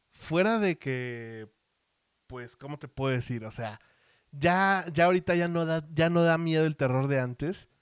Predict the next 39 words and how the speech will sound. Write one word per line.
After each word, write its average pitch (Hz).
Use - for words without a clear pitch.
O 151
sea, 151
yo, 170
yo 180
creo 202
que 190
va 185
a 180
evolucionar 156
bien. 151
O 131
sea, 131
como 135
dicen, 135
va 139
a 147
envejecer 135
bien 139
ese 143
cortometraje 113
que 131
lo 117
van 123
a 135
venir 135
a 139
decir, 131
"Ah, -
no 254
manches, 262
estaba 214
bien 233
chido 254
lo 160
que -
hacía 151
mi 190
jefe", 185
¿no? 127